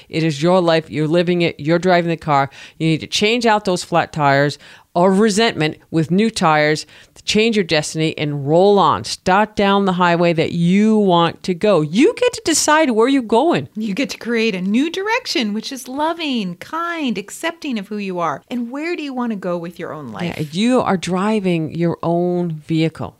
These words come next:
Speaker 2: So what are the good micro baby steps for this, Jay?
Speaker 1: Well, I think what comes to mind right here is triggers and tentacles.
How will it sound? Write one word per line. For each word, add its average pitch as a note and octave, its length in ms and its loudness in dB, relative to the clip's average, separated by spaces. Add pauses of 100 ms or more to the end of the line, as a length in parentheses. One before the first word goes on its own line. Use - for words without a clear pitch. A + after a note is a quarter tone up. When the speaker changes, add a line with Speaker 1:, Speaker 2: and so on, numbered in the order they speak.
(100)
Speaker 2:
So - 180 -10
what D#4 200 -4
are G4+ 160 0
the B3+ 320 -4 (160)
good C4+ 300 -4
micro B3 440 -4
baby G#3+ 400 -4
steps - 460 -8
for E3+ 100 -14
this, C#3+ 240 -12
Jay? C3+ 380 -14 (160)
Speaker 1:
Well, F#3 280 -2
I F#3+ 120 -2
think A3+ 280 -2
what D#3 140 -4
comes F#3+ 280 -4
to F3 60 -6
mind D#3 280 0
right C3 160 -2
here D#3 400 2
is C#3+ 300 0
triggers G#3 360 0
and F3+ 120 -4
tentacles. E3+ 720 0